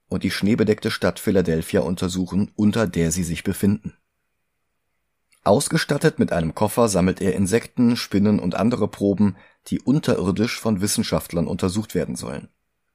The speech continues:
Unerwartet wird er von einem Bären erschreckt, der aber gar kein Interesse daran hat, ihn zu fressen.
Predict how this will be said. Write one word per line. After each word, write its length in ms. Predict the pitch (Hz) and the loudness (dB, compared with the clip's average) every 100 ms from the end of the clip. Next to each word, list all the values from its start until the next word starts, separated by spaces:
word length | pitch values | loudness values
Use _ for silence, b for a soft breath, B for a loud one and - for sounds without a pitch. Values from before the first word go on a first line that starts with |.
| _ - | _ 0
Unerwartet 640 | 151 156 127 127 123 127 | 2 2 0 0 0 -2
wird 140 | 107 98 | -2 -2
er 80 | |
von 120 | - - | -2 -2
einem 260 | 92 82 | 0 0
Bären 340 | 90 90 98 85 | 2 2 2 0
erschreckt, 500 | 139 - 143 - - _ _ _ | -4 -4 -6 -8 -20 _ _ _
der 100 | 101 | 0
aber 140 | 92 95 | 2 4
gar 100 | 92 | 2
kein 160 | 113 | 0
Interesse 400 | 98 - 110 110 | -2 -4 -4 -2
daran 240 | 87 82 82 | 0 0 -2
hat, 140 | 90 | -2
ihn 120 | 98 | -4
zu 140 | 87 92 | -4 -4
fressen. 440 | - 90 - - | -2 -4 -4 -14